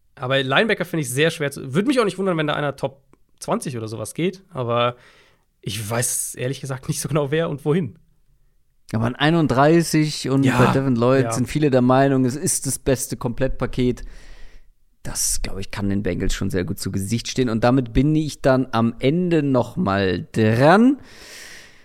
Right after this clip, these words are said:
Speaker 2: Äh, mit den Lions.
Speaker 1: Mhm.
Speaker 2: Ähm, da hatten wir ja das Thema ganz zu Beginn. Nach wie vor, ähm, würd ich hier trotzdem noch nicht über Quarterback nachdenken, auch wenn jetzt wirklich erst zwei gegangen sind und, äh,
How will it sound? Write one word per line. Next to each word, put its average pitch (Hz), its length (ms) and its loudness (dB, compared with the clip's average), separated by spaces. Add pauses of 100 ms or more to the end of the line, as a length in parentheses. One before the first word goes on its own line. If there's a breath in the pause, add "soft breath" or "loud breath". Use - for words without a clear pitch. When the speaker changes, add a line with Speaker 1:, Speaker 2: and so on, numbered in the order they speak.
(400 loud breath)
Speaker 2:
Äh, 151 280 8
mit 175 280 6
den 233 140 8
Lions. 175 800 6 (180)
Speaker 1:
Mhm. 139 100 -2
Speaker 2:
Ähm, 160 580 6
da 147 160 6
hatten 165 200 2
wir 185 100 4
ja 170 80 6
das 156 220 2
Thema 165 260 2
ganz 147 300 0
zu 131 160 0
Beginn. 135 640 4
Nach 131 300 2
wie 127 80 2
vor, 156 640 2 (120)
ähm, 120 540 -2 (1300)
würd 113 360 -2
ich - 120 -4
hier 120 160 0
trotzdem - 400 -4
noch 143 180 2
nicht 139 220 -2
über 127 240 0
Quarterback 127 540 0
nachdenken, 131 540 -2
auch 117 160 -4
wenn 120 280 2
jetzt 113 240 0
wirklich 120 320 -6
erst 113 280 -2
zwei 113 420 2
gegangen 127 420 2
sind 147 400 0
und, 110 520 0
äh, - 260 -4